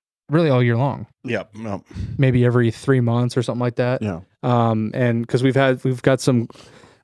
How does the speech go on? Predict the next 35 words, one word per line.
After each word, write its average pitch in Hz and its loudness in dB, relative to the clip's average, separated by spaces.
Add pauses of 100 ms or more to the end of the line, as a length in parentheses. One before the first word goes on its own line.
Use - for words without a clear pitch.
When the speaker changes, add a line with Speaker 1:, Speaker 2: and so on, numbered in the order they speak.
Speaker 1:
uh, 110 0 (100)
Sean 131 2
had 120 0
mentioned 120 2
there's 113 0
some 113 -4
things 123 2
on 113 4
this 110 0
list 131 2
here 113 0
that 117 -2
we 120 -4
cannot 107 -6 (760)
talk 175 0
about 110 2
yet, 104 -2
but, - -2
uh, 113 2 (380)
come 127 0
a 120 2
couple 127 2
months 131 0
from 131 0
now, 113 0
we'll, 117 2
we'll 131 0
release 123 0
that 127 2
kind 127 0
of 113 -2
stuff. 120 -2 (440)
Um, 104 -4
even 127 0 (580)
cooler 143 0